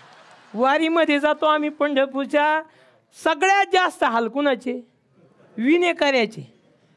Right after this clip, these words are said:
ते विना, धोतर, ती पिशवी एवढं घेऊन पळायचंय महाराज. नारद महर्षी पळायला लागले, भस्मासूर मागं पळत गेले. नारद महर्षी काय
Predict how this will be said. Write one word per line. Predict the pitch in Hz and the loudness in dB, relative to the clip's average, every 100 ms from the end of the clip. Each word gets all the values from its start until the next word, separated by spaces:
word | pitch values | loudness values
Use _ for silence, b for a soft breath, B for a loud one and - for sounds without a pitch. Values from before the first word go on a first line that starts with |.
| - | -6
ते | 233 | -2
विना, | 254 330 339 330 320 302 - - 185 | 0 0 2 2 0 -2 -8 -18 -6
धोतर, | 214 320 330 330 330 320 320 B B | -4 -2 0 2 2 0 -2 B B
ती | 277 | -6
पिशवी | - 381 - 349 339 | 0 0 0 -2 -2
एवढं | 294 403 440 440 415 | 0 2 4 2 2
घेऊन | 349 370 | 0 -2
पळायचंय | 349 302 285 269 240 | -2 0 0 0 -2
महाराज. | 226 208 180 180 _ b b | -2 -2 -4 -6 _ b b
नारद | 269 349 381 403 403 | 0 2 2 2 0
महर्षी | 415 403 294 | 0 0 -2
पळायला | 381 381 381 381 392 | -2 0 2 2 2
लागले, | 370 349 294 - B | 2 2 2 -2 B
भस्मासूर | 208 254 262 262 254 | -2 -2 -2 -4 -2
मागं | 254 254 240 | -2 -2 -2
पळत | 226 226 214 202 | -2 -2 -2 -2
गेले. | 233 | -2
नारद | 277 302 330 | 0 -2 -2
महर्षी | 330 330 311 | -2 -2 -2
काय | 294 262 | -2 -2